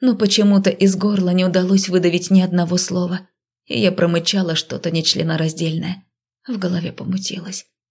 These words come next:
Перед глазами образовался какой-то коридор – в конце которого мне показался Платон, который собирался проткнуть ножом Анче.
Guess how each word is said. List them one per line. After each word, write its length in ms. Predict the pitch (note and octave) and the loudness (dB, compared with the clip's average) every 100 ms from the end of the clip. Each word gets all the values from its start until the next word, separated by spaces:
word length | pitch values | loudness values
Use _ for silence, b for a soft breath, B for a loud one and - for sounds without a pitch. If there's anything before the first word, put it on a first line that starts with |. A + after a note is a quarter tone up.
| _ _ | _ _
Перед 280 | C4 A#3 F#3+ | 0 2 4
глазами 480 | G3 F#3+ G3+ F#3+ E3 | 4 6 6 4 4
образовался 600 | F3 F3+ F3 F3 - F#3 | 2 2 0 0 -2 -2
какой-то 380 | F#3 G3 F#3+ | -2 0 0
коридор – 540 | G3 G3 G#3 G3 F#3+ - _ - | 2 2 2 2 0 -2 _ -14
в 100 | - | -2
конце 320 | A#3 G3 G3 | 0 2 2
которого 500 | F3+ F#3+ G3+ F#3+ F3 | 0 2 2 2 2
мне 180 | F3 E3+ | 0 0
показался 580 | E3+ F3+ F3 F3+ - F#3+ | 0 0 0 0 0 0
Платон, 560 | G3 G3 G3+ F3+ E3 B B | 2 2 2 0 0 B B
который 360 | - G#3 G#3 F3 | -6 -4 -2 0
собирался 640 | F#3 F3 E3+ F#3 F#3+ F#3+ | 0 2 0 0 -4 -4
проткнуть 520 | F#3+ E3 - D#3+ E3 | -2 -4 -4 -6 -4
ножом 400 | E3+ D#3+ E3+ E3 - | -4 -4 -4 -6 -6
Анче. 400 | F3 D#3+ - | -6 -4 -8